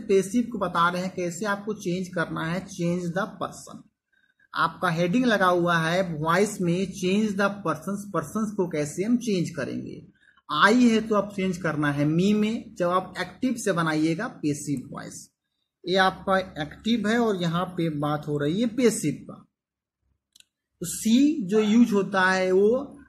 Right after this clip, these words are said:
आपका गर्ल्स आने के स्त्री जाति बोध के लिए हम सी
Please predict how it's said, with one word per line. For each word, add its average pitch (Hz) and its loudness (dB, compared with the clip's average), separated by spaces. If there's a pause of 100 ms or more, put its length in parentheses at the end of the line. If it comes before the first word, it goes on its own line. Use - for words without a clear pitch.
(140)
आपका 180 0 (500)
गर्ल्स 202 2 (100)
आने 180 0
के 202 -4
स्त्री 240 0
जाति 214 2
बोध 180 4
के 175 0
लिए 165 0
हम 175 0
सी 214 0